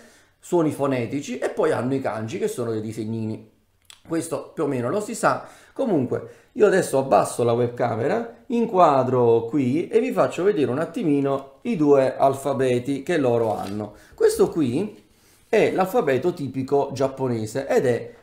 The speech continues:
l'hiragana, hiragana. Come potete vedere ci sono non tutte le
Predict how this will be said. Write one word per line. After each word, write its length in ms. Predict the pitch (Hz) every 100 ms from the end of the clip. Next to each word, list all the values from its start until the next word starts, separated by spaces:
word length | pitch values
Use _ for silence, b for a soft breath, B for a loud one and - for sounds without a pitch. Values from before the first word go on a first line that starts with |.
| B
l'hiragana, 1120 | 147 208 262 214 185 143 127 110 120 110 - -
hiragana. 600 | 254 202 135 117 104 - _ b b b
Come 220 | 262 196
potete 340 | 165 170 240
vedere 600 | 269 214 165 147 185 214
ci 160 | - 208
sono 560 | 180 160 143 160 202 -
non 340 | 190 262 226 -
tutte 580 | 220 - - 131 117 -
le 480 | 123 123 120 -